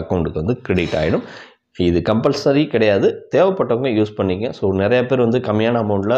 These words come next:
லோ சிபில்ல ஏதாவது லோன் அப்ளிகேஷன் சொல்லுங்க அப்படின்னு சொன்னதுனால தான் இந்த ஒரு வீடியோ. So, தேவைப்பட்டவங்க யூஸ் பண்ணிக்கங்க. இன்னும் இது போன்ற வீடியோக்கு நம்ம சேனலை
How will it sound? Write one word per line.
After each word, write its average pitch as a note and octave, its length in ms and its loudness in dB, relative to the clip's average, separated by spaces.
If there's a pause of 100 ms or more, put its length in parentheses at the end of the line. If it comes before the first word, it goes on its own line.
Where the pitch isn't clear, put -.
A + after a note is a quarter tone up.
(160)
லோ C#3 200 4
சிபில்ல A2+ 560 -2
ஏதாவது G2+ 320 2
லோன் G#2+ 200 2
அப்ளிகேஷன் F#2 480 -4
சொல்லுங்க G2 320 2 (120)
அப்படின்னு F2 320 -2
சொன்னதுனால E2 480 0
தான் - 120 -2 (140)
இந்த F2 120 2
ஒரு E2 160 2
வீடியோ. D#2+ 240 0 (340)
So, F2+ 280 0
தேவைப்பட்டவங்க C3+ 520 2
யூஸ் A2+ 160 -2
பண்ணிக்கங்க. G2+ 380 0
இன்னும் C#3 260 2
இது B2 160 2
போன்ற G#2 240 0
வீடியோக்கு G2 420 0
நம்ம F2+ 160 0
சேனலை F2+ 300 0